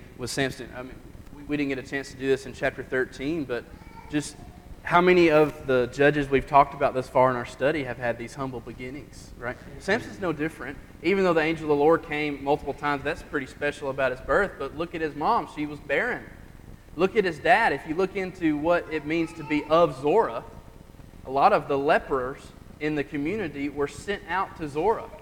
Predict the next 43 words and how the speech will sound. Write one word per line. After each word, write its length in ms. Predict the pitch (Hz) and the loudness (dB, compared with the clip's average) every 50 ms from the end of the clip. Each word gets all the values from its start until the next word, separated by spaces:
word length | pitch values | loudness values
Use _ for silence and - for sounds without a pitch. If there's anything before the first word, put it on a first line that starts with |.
| - - - - - - 147 - | -18 -18 -18 -16 -14 -14 -14 -14
So 220 | - - 175 170 165 | 0 4 6 6 6
some 220 | 165 - 202 220 | 6 2 0 0
scholars 400 | 208 - 180 160 156 156 151 143 143 | 2 6 8 8 8 8 6 4 2
believe 360 | 143 143 143 151 156 165 160 151 | 0 2 4 4 4 4 4 2
that 320 | 143 131 127 - - - - - - | 2 2 2 0 -4 -12 -18 -18 -16
Samson's 520 | - - 156 156 160 147 - 160 147 131 | -4 -2 0 0 0 -4 -6 -8 -8 -4
father 340 | - - 143 156 202 214 156 | 2 4 6 6 6 4 4
might 200 | 135 131 135 143 | 2 2 2 4
have 120 | 147 143 | 4 4
even 240 | 147 151 156 160 156 | 4 2 2 2 0
been 120 | 156 170 185 | 0 2 2
a 100 | 196 196 | 4 4
leper. 320 | 196 220 247 - 127 110 | 4 4 2 0 -4 -4
Here 160 | - 165 196 | 0 2 2
you 200 | 214 196 175 165 | 2 2 0 2
have 220 | 160 165 165 156 143 | 4 4 4 4 4
this 200 | 156 151 143 - | 2 0 0 -2
great, 380 | 135 131 147 170 190 190 170 - - - - - - - - - - 147 | 0 4 6 8 8 8 6 2 -4 -14 -16 -18 -18 -20 -18 -12 -2 0
you 120 | 151 147 | 2 4
know, 300 | 143 135 131 131 131 - - - | 4 4 4 2 2 -2 -6 -4
invincible 720 | - 151 151 143 131 160 196 208 - 190 170 156 170 160 147 | 0 2 2 4 6 6 6 6 4 0 2 6 6 6 6
man 320 | 151 160 190 208 180 147 | 6 4 4 4 2 2
that 180 | 135 139 - - | 0 -2 -4 -4
came 320 | - 175 180 202 226 226 | -2 0 0 0 0 -2
from 440 | - - 143 123 120 123 123 131 131 | -4 -4 -2 0 0 0 -2 -2 -4
a 100 | 117 123 | -6 -2
barren 360 | 120 135 143 156 160 156 147 | 2 4 6 8 8 6 6
mom 300 | 139 143 151 160 170 170 | 6 6 8 8 6 6
and 100 | 147 127 | 2 0
a 60 | 123 | 0
leprous 460 | 123 127 147 160 - - 165 160 - - | 4 6 4 4 4 2 -2 -2 -2 0
dad. 340 | 147 151 190 202 147 120 | 0 2 2 2 2 2
I 80 | 117 127 | 0 0
mean, 220 | 127 135 135 131 - - - - - - - | -2 -2 -4 -6 -8 -14 -18 -18 -18 -10 -4
there's 180 | 135 139 131 | -2 -2 -2
a 40 | 131 | -2
potential 520 | 123 139 - - 160 151 143 - - 113 107 | -8 -14 -10 -4 -4 -4 -4 -4 -10 -14 -16
of 140 | 120 - | -16 -16
that, 180 | - 113 104 - - - | -14 -14 -14 -14 -14 -12
right? 240 | 107 113 123 120 - - - - - - - - - - | -8 -8 -8 -8 -10 -14 -20 -20 -20 -20 -20 -20 -18 -2
So 180 | - 170 170 | 4 6 10
I 140 | 165 180 185 | 10 10 10
think 260 | - - 208 190 165 | 8 4 0 0 0